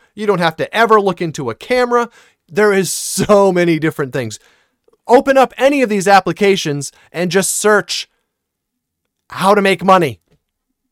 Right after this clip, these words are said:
I'm telling you right now, there, there is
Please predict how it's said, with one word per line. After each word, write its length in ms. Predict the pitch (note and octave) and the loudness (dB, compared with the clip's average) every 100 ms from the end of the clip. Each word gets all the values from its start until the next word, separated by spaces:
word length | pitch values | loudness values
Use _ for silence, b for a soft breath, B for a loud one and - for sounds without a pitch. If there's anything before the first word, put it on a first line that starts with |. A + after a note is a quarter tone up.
| _ _ _ - | _ _ _ -4
I'm 160 | E3+ | -4
telling 300 | E3 G3+ G3 | 0 2 2
you 100 | G3 | 4
right 220 | F#3+ F#3+ | 4 4
now, 420 | E3+ F3 D#3 C3+ - _ _ _ _ _ _ _ _ _ | 2 2 2 0 -4 _ _ _ _ _ _ _ _ _
there, 360 | B2+ E3+ F3+ - | -4 0 0 0
there 280 | D3 E3+ | 0 2
is 320 | D#3+ D3 - | 2 0 -6